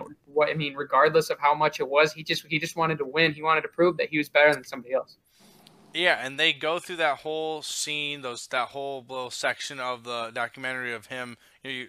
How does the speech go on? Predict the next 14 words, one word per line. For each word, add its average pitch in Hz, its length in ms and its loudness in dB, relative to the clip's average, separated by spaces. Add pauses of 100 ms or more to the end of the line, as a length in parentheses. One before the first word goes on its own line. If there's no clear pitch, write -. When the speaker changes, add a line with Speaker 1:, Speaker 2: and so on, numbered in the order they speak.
Speaker 2:
like 135 200 -4
you 147 60 -12
mentioned, 127 280 -6
the 120 60 -10
cards 123 540 -2 (300)
on 127 200 -2
the 120 80 -8
plane. 117 480 -8 (520)
And 139 180 -6
then 143 380 2 (100)
they 131 360 2
transition 151 960 -4
to, 139 500 -6 (540)
um, 117 460 0